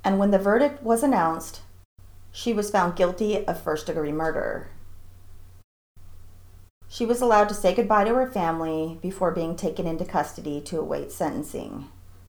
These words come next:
Carlin's sentencing was in January two thousand eight, and he was given the maximum penalty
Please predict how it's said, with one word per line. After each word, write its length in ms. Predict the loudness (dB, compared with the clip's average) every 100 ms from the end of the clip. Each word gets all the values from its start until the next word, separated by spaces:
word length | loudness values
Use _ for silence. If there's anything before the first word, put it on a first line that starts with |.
| _ _ -14 -10 -10 -12 -14 -14 -14 -12 -12 -12 -14 -16 -18 -18 -16 -16 -16 -18 _ _ -20 -4
Carlin's 420 | 4 4 6 4
sentencing 640 | 4 2 2 -2 0 2 4
was 180 | 2 2
in 120 | 2
January 520 | 2 4 2 2 0
two 200 | 0 0
thousand 380 | 6 6 4 -2
eight, 340 | -2 -2 -4 -8 -16 -18 -20 _
and 140 | -2 0
he 100 | 0
was 160 | -2
given 380 | 2 2 4 0
the 100 | 0
maximum 560 | 2 2 2 0 -2 0
penalty 600 | -2 -2 -2 -2 -2 -2